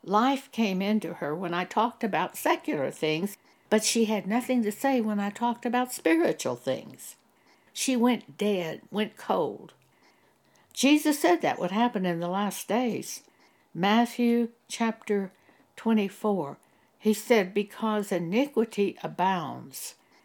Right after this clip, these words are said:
the love of many will wax cold." He's speaking of the last days. "But he who endures unto the end, the same shall be saved."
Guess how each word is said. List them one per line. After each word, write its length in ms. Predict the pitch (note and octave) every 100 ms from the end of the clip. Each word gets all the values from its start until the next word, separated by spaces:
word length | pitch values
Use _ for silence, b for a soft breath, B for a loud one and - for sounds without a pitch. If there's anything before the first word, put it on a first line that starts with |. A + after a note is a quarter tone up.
| b b _
the 100 | G3
love 280 | G3+ B3 B3
of 160 | G#3
many 340 | F#3 G#3+ A#3 F3
will 300 | F3 G#3+ G#3
wax 340 | G3+ G3+ -
cold." 640 | - - C4 B3+ A2 F#2 - _
He's 200 | - F3+
speaking 440 | - G3+ G3+ F#3+
of 160 | F#3 E3
the 80 | E3
last 420 | F3+ F3 D#3+ -
days. 560 | F#3 F3+ D3 - - - b b b b b b -
"But 240 | G3 -
he 220 | C#4 C#4
who 180 | B3 A#3+
endures 720 | G3+ G3 E3+ A#3+ B3 G3 G3
unto 300 | F3+ F3 -
the 220 | E3+ D3+ -
end, 560 | A#3 C4+ G3+ D#3 D3 - b b b -
the 100 | F3+
same 340 | - G3+ E3+
shall 220 | - E3+
be 140 | D3 D3
saved." 560 | - D#3+ C3+ - -